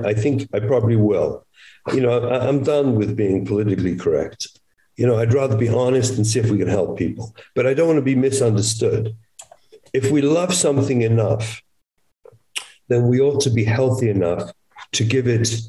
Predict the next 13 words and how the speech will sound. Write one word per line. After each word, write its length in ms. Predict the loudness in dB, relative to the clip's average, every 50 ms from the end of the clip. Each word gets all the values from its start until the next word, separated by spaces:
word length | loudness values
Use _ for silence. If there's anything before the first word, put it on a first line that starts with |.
| -14 _ _ -6
constructive 720 | -4 0 0 0 0 0 0 2 2 2 2 2 0 0 0
criticism 680 | 0 0 0 0 0 0 0 0 0 0 0 0 -2 0
to 100 | 0 0
make 260 | 0 0 0 0 0
it 200 | 0 -2 -2 -2
better. 400 | -2 -2 -2 -2 -2 -4 -4 -6 -12 _ _ _ _ -18 -18 -18 -18 -20 -20 -20 _ _ _ _ _ -16 -16 -16 -16 -18 _ _ _ -4
And 140 | -2 0 2
I 100 | 2 2
don't 120 | 4 4
want 180 | 2 2 2 2
any 200 | 2 2 2 2
other 180 | 2 2 2 2
misunderstanding 1300 | 2 2 2 2 0 0 0 0 2 2 0 0 0 -2 -2 0 0 2 2 2 2 0 -2 -2 -6 -8